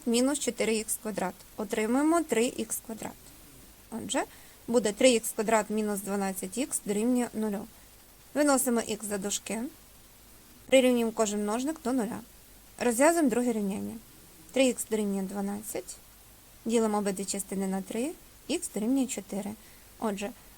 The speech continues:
розв'язками першого рівня-, е, одинадцятого рівняння будуть числа нуль і чотири. Поставте відео на паузу і самостійно розв'яжіть дванадцяте рівняння. Перевіряйте.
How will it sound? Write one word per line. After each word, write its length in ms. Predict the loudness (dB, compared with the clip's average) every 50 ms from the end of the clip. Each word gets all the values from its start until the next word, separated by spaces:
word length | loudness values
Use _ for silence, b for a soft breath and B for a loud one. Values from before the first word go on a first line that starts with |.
| 0 6
розв'язками 720 | 6 8 8 6 4 0 -2 -2 -2 -2 -2 -2 -4 -4 -6 -4
першого 460 | 0 2 2 2 0 -2 -4 -4 -4 -4
рівня-, 360 | -2 -2 -2 -2 -2 -4 -4 -8 -10 -6
е, 120 | -4 -2 -2
одинадцятого 580 | 0 0 0 0 0 -2 -2 -6 -6 -6 -6
рівняння 380 | -4 -4 -4 -2 -2 -2 0 0
будуть 260 | 0 0 0 -2 -2
числа 320 | -2 -2 -2 -2 -4 -4 -4
нуль 220 | -4 -4 -4 -6 -8 -12 -18 -20 -14 -10
і 60 | -8 -8
чотири. 340 | -6 -8 -8 -8 -12 -14 -14 -16 -20 -20 -20 -20 -20 -20 -20 -20 -20 -20 -20 -20 -20 -20 -20 -20 -20 -20 -20 -20 -20 -20 -20 -8 -2
Поставте 420 | 0 2 4 6 6 6 6 4 2
відео 300 | 2 2 2 2 0 0
на 120 | 0 -2
паузу 380 | 0 0 2 2 2 0 -2 -2
і 160 | -2 -2 -2
самостійно 600 | 0 0 0 0 0 -2 -4 -4 -4 -2 -2 -2
розв'яжіть 440 | -4 -4 -6 -6 -4 -4 -4 -4 -4 -6 -6
дванадцяте 560 | -4 -4 -2 -2 -4 -6 -8 -10 -8 -8 -8
рівняння. 460 | -6 -6 -6 -8 -8 -8 -10 -12 -12 -16 -18 -20 -20 -20 -20 -20 -20 -20 -20 -20 -20 -20 -20 -20 -20 -20 -20 -20 -20 -20 -20 -20 -20 -20 -20 -20 -20 -20 -20 -20 -20 -20 -20 -20 -6 0
Перевіряйте. 600 | 2 4 6 6 6 6 6 4 2 -2 -8 -10